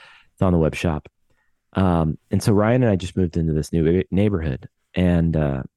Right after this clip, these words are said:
it was the night before the race. It was early, right? It was, like, I don't know, five o'clock, six o'clock. And our neighbor,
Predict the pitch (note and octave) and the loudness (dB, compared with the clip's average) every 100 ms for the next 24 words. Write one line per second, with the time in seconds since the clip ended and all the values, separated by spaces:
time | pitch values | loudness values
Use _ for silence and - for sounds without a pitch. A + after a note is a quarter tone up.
0 | - G2 F2 F2+ F#2+ G#2+ - A#2+ A2+ F2 | -4 -2 0 0 2 0 -2 -2 0 0
1 | C#2+ C#2+ - - _ A2 G#2+ A2 C#3 C#3+ | -4 -6 -10 -20 _ -4 0 0 2 2
2 | C#2+ - _ E2 F2 E2+ D#2 F2 D#2 - | -2 -8 _ -4 -2 -2 -2 -2 -2 -4
3 | - _ _ _ _ _ _ _ _ _ | -14 _ _ _ _ _ _ _ _ _
4 | _ - - E3 F2 F#2+ - E2 F2+ F2 | _ -20 -4 0 2 0 0 0 0 0
5 | F2 E2+ G2 - E2 - E2+ E2+ F#2 - | -2 -2 -4 -6 -6 -4 -2 -2 -2 -2
6 | F#2+ F#2 F2 G#2+ B2 D#2 C#2+ | 0 2 4 2 2 0 -2